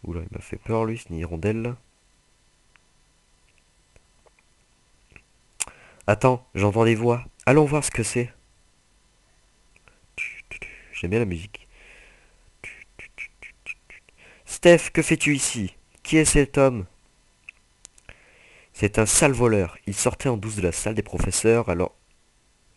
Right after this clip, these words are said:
oula, évitez de souffler dans le micro. Il sortait en douce de la salle des professeurs, alors je l'ai interpellé. À ce moment-là, pouf, le voilà en s-, qui s'enfuit en courant.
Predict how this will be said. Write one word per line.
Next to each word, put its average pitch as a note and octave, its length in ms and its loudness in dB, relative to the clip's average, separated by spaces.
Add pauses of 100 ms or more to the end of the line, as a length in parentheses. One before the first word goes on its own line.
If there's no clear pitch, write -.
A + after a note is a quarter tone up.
(160)
oula, - 140 -12 (760)
évitez - 220 -18
de - 40 -20
souffler - 240 -16
dans E2+ 120 -6
le D2+ 40 -10
micro. G#2 360 -10 (800)
Il A2 120 -6
sortait C#3 300 -4
en C3 100 -2
douce A#2+ 140 -12
de A2+ 100 -6
la G2 60 -2
salle A#2+ 200 -10
des A2+ 80 -4
professeurs, G#2+ 680 -6
alors G2 200 -2
je F#2+ 140 -6
l'ai F2+ 160 -2
interpellé. F#2 800 -6 (920)
À G#2+ 80 -2
ce G#2+ 140 -6
moment-là, A2 540 -2 (160)
pouf, - 520 -10 (140)
le G2+ 120 -2
voilà A2 500 4
en G2 140 -4
s-, - 140 -14
qui - 140 -14
s'enfuit - 400 -6
en A#2 100 -2
courant. F2+ 460 -4